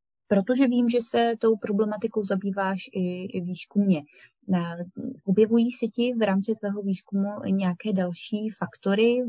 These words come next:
v rámci firemní kultury, kromě tedy důvěry, a které bys, e, vypíchla, nebo důvěru bereš jako nejdůležitější ze všech a ty ostatní v podstatě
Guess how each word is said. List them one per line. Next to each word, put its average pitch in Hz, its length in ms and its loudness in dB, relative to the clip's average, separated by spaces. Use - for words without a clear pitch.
v - 20 -20
rámci 180 400 -2
firemní 185 340 2
kultury, 185 460 -2
kromě 175 440 -8
tedy 180 420 -4
důvěry, 180 580 0
a 175 120 0
které 190 280 2
bys, 208 380 -4
e, 170 220 -2
vypíchla, 196 800 2
nebo 185 400 4
důvěru 170 480 0
bereš 160 300 -4
jako 156 340 -8
nejdůležitější 165 720 -4
ze 156 140 -2
všech 160 320 -4
a 156 160 -2
ty 156 80 -4
ostatní - 460 -8
v - 260 -20
podstatě 175 680 2